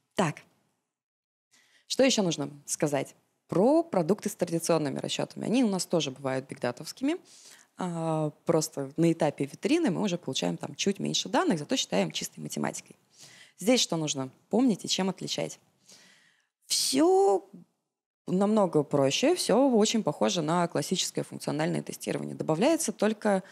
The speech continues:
один момент. У нас всегда-всегда, не может быть, а всегда есть оркестраторы. То есть для того, чтобы огромный объем данных считать традиционной математикой,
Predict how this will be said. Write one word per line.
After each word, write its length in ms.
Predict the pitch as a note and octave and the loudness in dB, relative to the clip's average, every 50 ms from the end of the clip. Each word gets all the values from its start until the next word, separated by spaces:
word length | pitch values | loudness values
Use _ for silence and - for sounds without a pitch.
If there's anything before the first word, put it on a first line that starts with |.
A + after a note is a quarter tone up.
| - - - - _ _ - | -20 -20 -20 -20 _ _ -4
один 260 | - E3 F#3 G3+ E3+ | -2 0 2 2 2
момент. 380 | D#3 C#3 C#3 - - - - _ _ _ _ _ _ _ _ _ - | 0 -2 -2 -4 -6 -8 -12 _ _ _ _ _ _ _ _ _ 0
У 120 | - G#3+ | 2 2
нас 400 | G#3 G3 F#3 F#3 F3 E3+ - - - - - | 2 4 4 2 2 0 -2 -4 -10 -12 -8
всегда-всегда, 960 | - - - G#3 F#3 F3+ E3 C#3+ C3 - - - B2+ C3+ E3 G3+ D4 F4 F4+ F4 - | -6 -2 -2 0 2 4 4 2 2 0 -2 -4 -2 0 2 2 2 2 0 -2 -2
не 140 | - F3 E3 | 0 0 2
может 340 | E3 A3 F4 F4+ C#4 B3 F#3 | 2 2 2 2 2 2 2
быть, 220 | D#3+ D#3 - - | 0 -2 -2 -4
а 100 | C3+ C3 - | -6 -6 -4
всегда 360 | - - - C#3+ D3 D#3 G3+ | -4 -4 -4 0 2 2 2
есть 320 | A#3+ G#3+ F3+ F3+ F3 - - | 2 2 2 0 0 0 -4
оркестраторы. 720 | D#3 - - D#3 - - D3+ C#3+ C3 - - - - - - _ - - _ _ _ - | -4 -4 -6 -8 -6 -4 -2 -2 -2 -2 -4 -8 -10 -12 -14 _ -20 -20 _ _ _ -4
То 60 | - | -2
есть 80 | - | 0
для 100 | F3+ G3 | 0 2
того, 260 | F#3+ - G#3 G3+ A3 G#3+ | 2 2 2 2 2 0
чтобы 500 | - - F3+ D3 C3+ C3+ C3 C#3 - - _ - | 0 0 0 0 0 0 0 0 -4 -6 _ -2
огромный 480 | - E3 E3 F#3 F#3+ E3 D3 C#3+ C3+ C3 | -2 2 2 4 4 4 2 2 0 -2
объем 300 | C3+ C#3+ D3 C#3+ C#3+ C#3 | 0 0 0 0 0 0
данных 360 | D#3 D#3 D3 C#3 C3 B2+ - | 0 2 2 0 -2 -4 -4
считать 520 | - - - D3+ - D3+ C3 B2+ - - _ _ _ _ _ _ | -4 -4 -2 -2 0 0 0 0 -2 -8 _ _ _ _ _ _
традиционной 600 | - C#3+ D3 C#3+ C#3 - - D#3 C#3+ C3+ B2+ C#3+ | -4 -4 -4 -6 -6 -2 0 2 2 2 0 -2
математикой, 680 | C#3+ C3+ D3 - - B3+ E4+ G4+ - F#4 - - C4 | -2 -4 -2 0 0 2 2 2 0 0 0 0 0